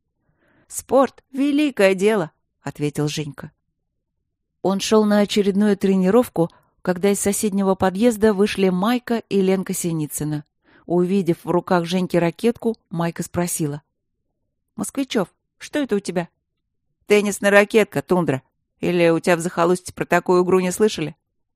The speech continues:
"А тебе-то она зачем?" усмехнулась Майка. "Понятное дело, не мух бить, на тренировку иду", гордо объявил Женька. "Ты?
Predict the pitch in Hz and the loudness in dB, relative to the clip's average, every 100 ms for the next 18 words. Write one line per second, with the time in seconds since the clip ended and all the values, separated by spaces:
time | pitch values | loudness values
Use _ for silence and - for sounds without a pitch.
0 | _ _ _ _ _ - 208 208 - 269 | _ _ _ _ _ -4 0 0 0 0
1 | 220 240 - 185 190 190 208 - 233 160 | 4 6 6 2 2 0 0 2 0 0
2 | _ _ _ - - 165 160 170 165 - | _ _ _ -12 -8 -8 -6 -2 -2 -2
3 | 175 170 - 156 _ _ _ _ _ _ | -2 -2 -6 -12 _ _ _ _ _ _
4 | _ _ 180 180 190 - 214 208 214 185 | _ _ 0 2 2 2 0 2 4 4
5 | 196 214 208 180 - 175 - _ - 196 | 2 2 4 4 2 0 0 _ -6 -2
6 | 214 226 233 247 233 - 170 170 160 - | 2 2 4 2 2 0 -2 -2 -4 -8
7 | _ _ _ _ - 160 165 143 151 143 | _ _ _ _ -2 0 0 0 -2 -2
8 | 147 151 147 151 135 - 151 _ _ _ | -2 -2 -2 -2 -4 -6 -10 _ _ _
9 | _ _ _ _ _ _ _ - 226 311 | _ _ _ _ _ _ _ -4 -4 -4